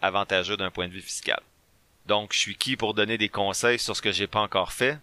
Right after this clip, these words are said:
mais bon, je lui proposais quand même des pistes, des options à partir de ce que j'ai lu à différents endroits. Ce que je lui proposais, c'est quatre options.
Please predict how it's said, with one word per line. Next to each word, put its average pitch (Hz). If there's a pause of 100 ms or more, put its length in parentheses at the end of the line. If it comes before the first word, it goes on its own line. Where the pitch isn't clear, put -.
(120)
mais 123
bon, 107
je 95
lui 95
proposais 107
quand 107
même 113
des 98
pistes, 113
des 98
options 110
à 98
partir 98
de 101
ce -
que 101
j'ai 92
lu 107 (180)
à 101
différents 90
endroits. 71 (680)
Ce -
que 113
je 95
lui 113
proposais, 113
c'est 110
quatre -
options. -